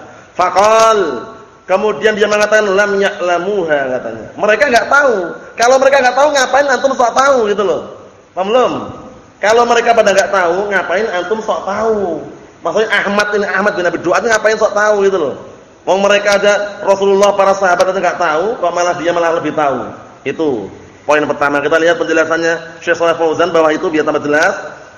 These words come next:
Qala lahu, nah dia berkata kepadanya, "Hadzal madhab alladzi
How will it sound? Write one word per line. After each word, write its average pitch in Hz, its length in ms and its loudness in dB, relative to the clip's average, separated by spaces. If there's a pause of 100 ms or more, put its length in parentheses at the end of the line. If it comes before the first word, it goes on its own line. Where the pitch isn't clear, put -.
Qala 269 320 4
lahu, 247 280 4 (1160)
nah 165 240 0
dia 190 160 2
berkata 220 400 0
kepadanya, 202 480 2
"Hadzal 247 400 2
madhab 185 560 0
alladzi 214 400 2